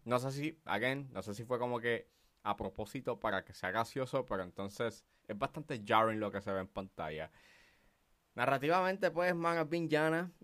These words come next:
Este, es una película que tiene mucho relleno. Like, e-, e-, es una trama bastante sencilla. Que ya en los veinte minutos tú sabes la que hay,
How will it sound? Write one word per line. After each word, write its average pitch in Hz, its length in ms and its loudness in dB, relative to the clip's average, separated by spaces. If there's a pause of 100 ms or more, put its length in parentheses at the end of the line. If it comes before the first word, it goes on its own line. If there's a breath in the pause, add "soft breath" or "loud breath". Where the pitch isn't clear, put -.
Este, 117 1080 4 (220)
es 117 100 -2
una 147 200 2
película 156 400 4
que 135 140 -2
tiene 123 240 -2
mucho 123 260 -6
relleno. 139 580 0 (140)
Like, 95 220 -6
e-, 123 260 4
e-, 131 100 2
es 127 200 0
una 160 160 -2
trama 160 240 0
bastante 120 360 -2
sencilla. 123 800 -4 (800)
Que 104 400 -2 (800 soft breath)
ya 98 160 -2
en 117 40 0
los 135 180 2
veinte 117 340 -2
minutos 135 360 -4
tú 131 100 -8
sabes 131 280 2
la 131 160 2
que 131 140 2
hay, 98 440 4